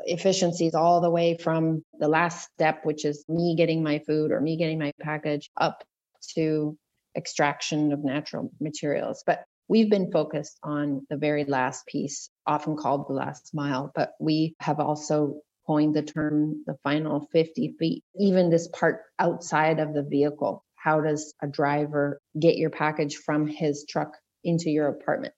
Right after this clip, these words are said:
So some of our pilots are very micro scale or even outside of the vehicle movement. So we've been trying to create delivery density, which is the same idea of consolidation, but on the delivery side. So if a driver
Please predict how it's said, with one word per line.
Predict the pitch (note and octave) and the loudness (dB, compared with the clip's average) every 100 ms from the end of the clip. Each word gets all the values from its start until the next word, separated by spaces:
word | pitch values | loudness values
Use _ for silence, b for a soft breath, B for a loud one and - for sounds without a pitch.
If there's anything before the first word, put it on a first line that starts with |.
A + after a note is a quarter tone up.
| - | -4
So | F#3 | -2
some | F3 A#3 B3+ | 2 4 6
of | A3+ | 6
our | F3 E3+ | 4 4
pilots | F3 E3 - - - - | 4 4 4 -4 -16 -6
are | - D3 | -4 0
very | D#3+ E3 E3+ D#3+ D3+ D3+ - | 2 4 4 4 0 -2 -2
micro | D3 D#3 D#3 E3 D3+ | 0 2 2 2 0
scale | D3+ - - D3+ D3 C#3+ - | 0 -6 -2 0 0 -2 -2
or | D#3 | 0
even | D#3+ D#3 D3 | 2 0 -2
outside | D3 - D3 C#3 | -2 -2 0 0
of | C#3+ - | -2 -4
the | D#3+ | -6
vehicle | D3 E3 E3+ E3 D3+ | -2 2 2 2 0
movement. | D3+ D3+ D3 - - - | 0 0 -2 -4 -10 -6
So | - A#3+ A#3 - | 0 2 2 -2
we've | G#3 B3+ B3 | 0 2 4
been | C#4 | 4
trying | C4+ D4 | 4 0
to | D#4 D4+ | -2 -2
create | A#3 A3+ A#3 A#3 - | 2 4 2 -2 -10
delivery | E3+ F#3+ G3 F#3+ F#3+ | 0 2 2 2 2
density, | F3+ E3 D#3+ E3 F3 E3+ G3 F#3+ _ | 4 2 2 0 0 2 0 -4 _
which | - | -2
is | E3 - | -2 0
the | E3+ | -2
same | E3 F3 F3+ F3 | 0 0 2 2
idea | E3 E3 E3 | 0 2 2
of | D3+ - | 0 -4
consolidation, | D#3+ D3+ - D3 D3+ D3 C#3+ D3 F3+ G3 F#3+ - | -6 -4 -2 0 0 0 -2 -2 -4 -4 -4 0
but | E3 | 2
on | D#3 | 2
the | D3+ | 0
delivery | D3 D3+ D3+ D3+ E3+ | 0 0 0 0 0
side. | F3+ - F#3 G3 G3 G3 | 0 0 0 2 0 -4
So | - F3+ D#3+ D#3 D3+ - | -2 2 2 2 0 0
if | E3 E3+ | 0 0
a | |
driver | D3+ D#3 D#3+ E3+ F3 E3 D#3 D3+ D#3+ | -2 0 2 2 2 2 2 0 -4